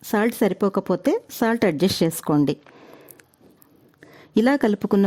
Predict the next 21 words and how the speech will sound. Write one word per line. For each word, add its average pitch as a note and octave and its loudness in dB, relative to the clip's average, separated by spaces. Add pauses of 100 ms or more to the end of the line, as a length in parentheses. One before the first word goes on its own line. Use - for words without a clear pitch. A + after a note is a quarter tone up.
ఉసిరి G#3+ 0
ముక్కలను D#3 2 (560)
ఒక A3 0 (180)
ఎయిర్ G3+ 4
టైట్ G#3+ 0
జార్లో F3 0
వేసి E3+ 2 (240)
మూత F3+ 2 (100)
పెట్టి E3 0 (180)
ఒక G3 0
రోజంతా F#3+ 2 (260)
ఊరనివ్వండి. F3 2 (560)
ఇరవై G#3+ 4
నాలుగు G3+ 2
గంటల A3+ 0
పాటు G3 0 (140)
ఊరిన E3+ 4 (300)
ఉసిరి G3+ 2
ముక్కలను F3 2 (340)
తర్వాత E3+ -2 (440)
ఇప్పుడు A3+ 4